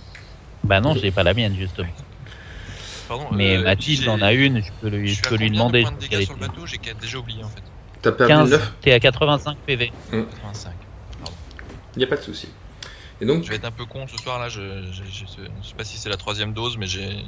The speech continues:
Speaker 2: j'ai passé ma journée à oublier tout ce que je disais cinq minutes avant. Et
Speaker 3: Ah
Speaker 2: je
Speaker 3: ouais. <laughs>
Speaker 1: T'inquiète, on prend tous
Speaker 3: C'est les
Speaker 1: des
Speaker 3: puces
Speaker 1: notes et on
Speaker 3: cinq G, euh, du
Speaker 1: complète.
Speaker 3: vaccin. Mm.
Speaker 2: Ouais.
Speaker 1: Mm.
Speaker 3: Euh, très bien. Et donc du coup, vous êtes, vous êtes tous les, les deux bateaux sont en mer et au loin,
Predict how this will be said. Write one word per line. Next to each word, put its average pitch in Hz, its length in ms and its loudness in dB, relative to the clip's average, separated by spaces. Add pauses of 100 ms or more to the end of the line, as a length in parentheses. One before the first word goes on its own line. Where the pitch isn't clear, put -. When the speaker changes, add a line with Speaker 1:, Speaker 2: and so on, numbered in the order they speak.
(120)
Speaker 2:
j'ai - 140 -8
passé 101 220 -6
ma 104 100 4
journée 117 400 0
à 101 140 4
oublier 104 300 -4
tout 110 120 -12
ce - 80 -8
que 110 100 -4
je 101 60 -8
disais 104 220 -4
cinq 107 160 -2
minutes 101 200 -4
avant. 104 360 -2
Et 104 140 -8
Speaker 3:
Ah 98 40 0
Speaker 2:
je 107 60 2
Speaker 3:
ouais. 120 1500 2
<laughs> - 80 -18
Speaker 1:
T'inquiète, 113 360 -4 (180)
on 196 60 -8 (260)
prend 113 120 -6
tous - 160 -6
Speaker 3:
C'est 117 80 4
les 113 60 8
Speaker 1:
des 113 60 6
Speaker 3:
puces 113 240 4
Speaker 1:
notes 117 100 4
et 92 40 4
on 90 40 2
Speaker 3:
cinq 95 60 2
G, 120 140 8
euh, 110 80 10
du 98 60 6
Speaker 1:
complète. 95 160 2
Speaker 3:
vaccin. 101 300 -2 (300)
Mm. - 40 -8 (880)
Speaker 2:
Ouais. 101 600 -6
Speaker 1:
Mm. 110 120 -2 (360)
Speaker 3:
Euh, 113 320 8
très 127 160 4
bien. 123 280 4
Et 131 80 2
donc 127 140 4
du 127 80 -4
coup, 208 140 -6
vous 147 160 -2
êtes, 160 200 -4
vous 117 200 -2
êtes 170 140 0
tous - 140 -4
les, 117 420 4
les 98 100 4
deux 117 120 0
bateaux 143 260 2
sont 98 260 -2
en 87 160 0
mer 117 400 0
et 107 120 4
au 104 100 8
loin, 120 400 0